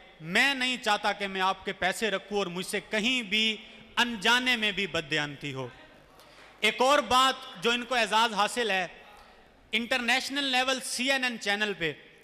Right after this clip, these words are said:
इन पे एक डॉक्यूमेंट्री बनाई गई और वो documentary वर्ल्ड वाइड दूसरे number पे थी, वर्ल्ड वाइड दूसरे number पे।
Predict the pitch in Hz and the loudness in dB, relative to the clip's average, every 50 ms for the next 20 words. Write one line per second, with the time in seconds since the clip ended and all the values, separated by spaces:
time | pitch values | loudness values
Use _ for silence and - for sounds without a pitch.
0 | - - - 208 220 - 240 233 226 185 180 196 208 202 240 220 214 214 214 - | -12 -6 -6 -4 -2 0 -2 -2 -2 0 0 0 0 0 -2 -4 -4 -2 -2 -2
1 | 254 233 208 226 214 214 233 240 208 220 214 185 156 - - - - - - - | -4 -2 -2 -2 0 0 0 0 -2 -2 -2 -2 -4 -8 -16 -20 -20 -20 -20 -20
2 | - - - - - - _ _ - 220 233 247 254 254 247 214 170 160 180 226 | -20 -20 -20 -20 -20 -20 _ _ -2 2 2 4 2 2 0 -4 -6 -2 0 4
3 | 247 262 269 269 214 202 214 214 214 233 233 220 202 185 185 185 180 - 190 208 | 4 6 6 4 4 2 0 0 0 -2 -4 -2 0 -2 -2 -2 -4 -6 -4 -2
4 | 208 208 202 190 - - - - - - - - - - - 135 143 151 185 240 | 0 -2 -2 -4 -10 -18 -20 -20 -20 -20 -20 -20 -20 -20 -18 -14 -6 0 2 4
5 | 285 320 330 320 285 285 226 185 190 196 202 214 226 214 175 156 156 220 262 - | 4 4 4 2 -2 -4 -4 0 2 2 4 4 2 -2 -4 -8 -6 -4 -4 -2
6 | - 269 262 240 208 180 165 160 160 151 143 143 143 139 - - - 139 - - | 0 2 2 2 0 0 -2 -2 -2 -2 -2 -4 -6 -6 -8 -12 -14 -16 -18 -20
7 | - - - - - - - - - - - - - - - - 147 156 185 277 | -20 -20 -20 -20 -20 -20 -20 -20 -20 -20 -20 -20 -20 -20 -18 -12 -4 2 4 6
8 | 330 359 349 330 277 277 269 262 262 240 202 233 220 - 233 226 202 185 175 170 | 8 8 6 6 6 6 6 6 4 2 0 -2 -2 0 0 0 0 0 -2 -2
9 | 160 160 156 139 | -2 -2 -2 -4